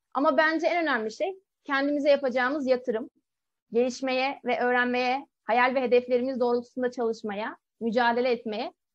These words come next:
ve bunu da keyif alarak yapmaya devam etmek. E, çünkü bence ayrımcı söylemlerin doğru olmadığını göstermenin en iyi yolu nasıl yapılabileceğini göstermektir. E, bunu yaparken de biz kadınların birbirimize vereceği destek ve ilham,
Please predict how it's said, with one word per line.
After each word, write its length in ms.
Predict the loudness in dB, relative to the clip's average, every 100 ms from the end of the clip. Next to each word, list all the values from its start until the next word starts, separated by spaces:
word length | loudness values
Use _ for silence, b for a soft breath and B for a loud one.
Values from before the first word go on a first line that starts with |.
| -4
ve 160 | -4
bunu 220 | -2 0 0
da 180 | -2 -4
keyif 220 | -4 -2 0
alarak 300 | 2 2 0
yapmaya 360 | -2 -2 0
devam 320 | 2 2 0
etmek. 340 | -2 -6 -8 -10 _ _ _ _ _
E, 140 | -4 -2
çünkü 340 | -2 -4 0
bence 500 | 0 2 4 4 2 -2
ayrımcı 460 | 4 4 4 0 -2
söylemlerin 680 | -2 0 0 0 -2 0
doğru 260 | 0 2 2
olmadığını 380 | 2 0 -2 0
göstermenin 600 | -2 -2 -4 -2 -2 -2
en 140 | -2
iyi 140 | -2 -2
yolu 300 | -2 -4 -10 _ _
nasıl 260 | -2 -2 0
yapılabileceğini 840 | 0 0 -4 -2 2 2 2 0
göstermektir. 680 | 0 -2 -4 -6 -6 -10 -12 -12 _ _ _ _
E, 260 | 0 0 2
bunu 160 | 0 2
yaparken 680 | 0 2 2 2 0 2
de 260 | 4 2 -2 _ _ _
biz 160 | -8 0
kadınların 680 | 0 2 2 2 0 -4 -8
birbirimize 520 | -4 -2 0 2 2 4
vereceği 380 | 2 4 2
destek 460 | 2 0 0 -6 -6 -6
ve 140 | -2
ilham, 380 | -2 -2 -4 -6